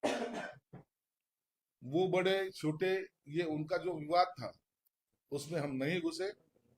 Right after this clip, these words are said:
मिलके लड़ते हैं, ये हमारी भूमिका थी।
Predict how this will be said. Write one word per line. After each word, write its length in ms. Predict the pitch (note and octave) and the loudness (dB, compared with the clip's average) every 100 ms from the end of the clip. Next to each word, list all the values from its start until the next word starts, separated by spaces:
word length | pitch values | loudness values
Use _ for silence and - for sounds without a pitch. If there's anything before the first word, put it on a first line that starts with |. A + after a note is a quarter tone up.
| _ _ _ _ _ _ _ _ C3 | _ _ _ _ _ _ _ _ -2
मिलके 380 | E3 F#3 F3 | 0 0 4
लड़ते 380 | F#3 D3+ D3 F#3+ | 6 6 4 0
हैं, 200 | F3 F#3 | 2 2
ये 260 | G3+ D#3+ F3 | 0 -2 -2
हमारी 280 | D3 D3 C#3+ | 2 0 0
भूमिका 400 | A#2+ C#3 D3+ E3+ | -10 -14 -2 -2
थी। 200 | F#3 | 0